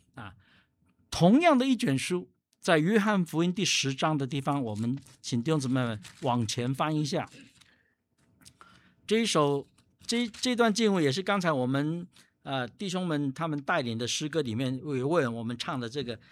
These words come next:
“耶稣是我的好牧人”哈，在第十章的第十一节的地方，弟兄姊妹们，我们来读一下第十一节跟第十五节，可以吗？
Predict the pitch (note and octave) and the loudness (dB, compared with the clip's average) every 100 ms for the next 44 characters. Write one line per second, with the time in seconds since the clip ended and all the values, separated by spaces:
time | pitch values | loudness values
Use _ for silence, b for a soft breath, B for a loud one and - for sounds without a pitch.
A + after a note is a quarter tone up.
0 | b D3 D#3+ D#3 E3 - F3+ G#2+ G2 - | b -6 -4 -4 -4 -4 -4 -6 -8 -10
1 | G2 A#2+ E3+ A2+ G2 G2+ A#2 G#2+ b b | -8 -4 -2 -2 -6 -8 -8 -10 b b
2 | b _ F3 D#3 C4 G#3 - D3+ F3 F#3 | b _ -4 -2 0 2 2 2 0 4
3 | G#3 F#3+ F#3 G#3 - - E3 F#3+ - A#2 | 4 4 0 0 0 -2 0 0 0 -2
4 | A2+ C3 D3 C#3 C#3 - - _ _ F3 | -2 -2 0 0 -2 -6 -18 _ _ -4
5 | D#3 D3 D3+ C#3 B2+ B2 C3 D3 C#3 C3+ | 0 0 0 0 -2 -2 0 -2 -2 -2
6 | D#3 F#3 B2 b b b A3+ G3+ - D#3+ | 0 0 0 b b b 0 2 2 2
7 | F#3 F3+ D3+ C3+ F3 D#3+ C#3 - D#3+ E3 | 0 0 -2 -2 -2 -2 -2 0 4 4
8 | A#2+ A#2+ A#2 D#3+ D3+ C#3+ | 4 0 0 2 2 2